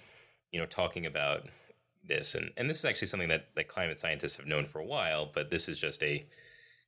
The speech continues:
kind of consensus report that was put together to provide some information for stakeholders and policymakers and, and the politicians, right? Um, and, and, you know, basically what it's,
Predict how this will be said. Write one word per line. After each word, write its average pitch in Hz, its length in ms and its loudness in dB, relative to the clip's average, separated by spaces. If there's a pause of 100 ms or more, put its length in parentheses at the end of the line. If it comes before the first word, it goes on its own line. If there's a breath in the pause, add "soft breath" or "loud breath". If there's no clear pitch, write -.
(160 loud breath)
kind 87 120 0
of 76 120 2
consensus 82 500 -2
report 143 420 0
that 110 80 2
was 101 120 0
put - 180 -2
together 78 420 2
to - 100 -6
provide 78 440 0
some - 160 -2
information 73 520 -2
for 76 400 2 (420)
stakeholders 73 800 0
and 73 120 -6
policymakers 71 800 0
and, - 140 -8 (140)
and - 180 -4
the 76 60 -4
politicians, - 680 -2 (140)
right? - 240 -2 (800 loud breath)
Um, - 240 -2 (1200 loud breath)
and, 87 280 2
and, 98 340 2 (200)
you 147 80 0
know, - 120 -2
basically 135 360 0
what 101 180 4
it's, - 400 2